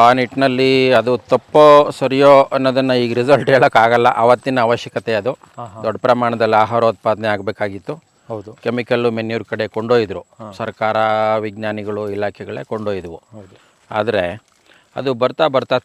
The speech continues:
Speaker 1: ತಪ್ಪು, ಭವಿಷ್ಯದಲ್ಲಿ ನಮ್ಮ ಭೂಮಿನೇ ಹಾಳಾಗಿಬಿಡುತ್ತೆ.
Speaker 2: ಹ್ಮ್.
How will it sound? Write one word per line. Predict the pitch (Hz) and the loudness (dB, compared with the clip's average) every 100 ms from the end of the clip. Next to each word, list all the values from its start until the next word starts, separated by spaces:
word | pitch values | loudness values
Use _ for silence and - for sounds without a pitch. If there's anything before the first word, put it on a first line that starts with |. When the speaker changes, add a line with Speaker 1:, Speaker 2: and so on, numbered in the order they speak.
| - | -4
Speaker 1:
ತಪ್ಪು, | 139 _ 143 131 123 101 _ _ _ _ _ - | -6 _ -4 -2 -2 -6 _ _ _ _ _ -2
ಭವಿಷ್ಯದಲ್ಲಿ | 139 139 143 131 131 127 | -2 -2 -2 -2 0 -2
ನಮ್ಮ | 120 113 113 110 | -2 -4 -2 -2
ಭೂಮಿನೇ | 110 123 120 117 | -2 -4 -4 -6
ಹಾಳಾಗಿಬಿಡುತ್ತೆ. | 104 107 110 104 98 - 98 92 | -6 -6 -6 -6 -12 -14 -12 -12
Speaker 2:
ಹ್ಮ್. | - _ 117 | -16 _ -20